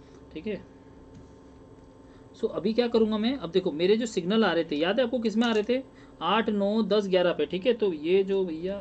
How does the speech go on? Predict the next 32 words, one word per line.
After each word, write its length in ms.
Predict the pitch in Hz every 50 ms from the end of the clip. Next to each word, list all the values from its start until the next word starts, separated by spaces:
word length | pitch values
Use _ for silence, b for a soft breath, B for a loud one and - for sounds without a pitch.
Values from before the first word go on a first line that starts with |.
| 196
इसको 240 | - - - - -
हटाते 340 | - - 440 - 349 349 330
हैं, 100 | - - - - - - - - - - - - - - - - - - - - - - - - - - - - 180
यार 160 | 175 175 170
इसको 260 | 165 151 - - - 175
हम 140 | 170 170 151 - - -
चिपकाना 420 | - 147 - - 156 165 185 196 175
नहीं 120 | 147 135 127
चाहता 260 | 127 131 131 - 147
था 100 | - 156
मैं, 160 | 156 151 151 139 -
चलो 220 | - - 151 165
अब 100 | 165 156 -
चिपका 260 | 147 139 - - 139 143
देता 240 | 131 127 120 - 131
हूँ, 80 | 131 - - - - - - - - - - - - - - - - - - - - - - - - - - - - - - - - - - - - - -
क्या 180 | - 151 151 139
करें। 200 | - 131 127 123 - - - - - B B B B B B - -
ठीक 120 | - 151
है, 100 | 185 202
ये 140 | 170 147 156
sound 360 | 156 - - 151 147 156 151
sensor 300 | - - 143 135 127 139
हमारा, 220 | 131 127 123 127 139
अच्छा 180 | 156 - 247
ये 220 | 254 202 170 196 220
sound 240 | 220 226 220 220 220
sensor 320 | - 214 196 185 220 220
के 80 | 214 220
यहाँ 120 | 214 202 202
पे 60 | 220
देखो 320 | 202 180 160 - 185 226